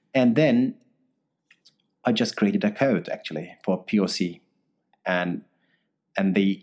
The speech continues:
idea was, instead of writing a code, uh, it was using B D D, Behavior Driven Fo-, uh, Development format, which is a Gherkin format, actually, or Cucumber format, however you call it.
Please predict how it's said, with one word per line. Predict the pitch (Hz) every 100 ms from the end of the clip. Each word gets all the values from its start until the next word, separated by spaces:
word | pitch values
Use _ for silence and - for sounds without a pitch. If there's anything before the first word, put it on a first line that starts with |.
| -
idea | 113 113 104 82
was, | 80 76 - - -
instead | 104 104 127
of | 113 104
writing | 117 113 95
a | 80
code, | - 87 - - - _ _ _ -
uh, | 87 -
it | 107 -
was | 82 85 -
using | 98 95 90 -
B | 85
D | 87
D, | 107 156 -
Behavior | 95 - 90 92
Driven | - 87 92
Fo-, | - - 92
uh, | 85 85 82 82 -
Development | 92 87 90 127 160 160 -
format, | 92 92 139 - - _ - - _ -
which | -
is | 82
a |
Gherkin | - 92 82 82
format, | 80 76 73 80
actually, | 80 - -
or | 80 78
Cucumber | - 85 - 80 80
format, | - 80 78
however | 87 82 85
you | 82
call | - 90
it. | 139 -